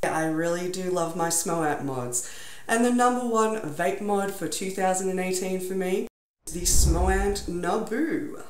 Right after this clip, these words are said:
The Smoant Naboo has the same chip as the Smoant Chiron Mini, so it's also got the same user interface and menu options and all the same features, although Naboo does have the extra feature of the music mode.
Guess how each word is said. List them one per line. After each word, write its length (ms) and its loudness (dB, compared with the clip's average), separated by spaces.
The 60 -4
Smoant 480 0
Naboo 420 0
has 280 0
the 60 -6
same 400 0
chip 360 -2
as 280 -4
the 80 -6
Smoant 500 -2
Chiron 560 -4
Mini, 480 -4
so 180 -2
it's 140 -2
also 240 0
got 180 -4
the 60 -6
same 480 -2
user 400 -2
interface 680 -4
and 140 0
menu 260 2
options 440 -4
and 240 -4
all 200 -4
the 120 -6
same 380 -2
features, 800 -4
although 320 0
Naboo 440 2
does 260 0
have 140 -6
the 160 -8
extra 300 -2
feature 420 -4
of 120 -6
the 80 -2
music 400 -2
mode. 360 -8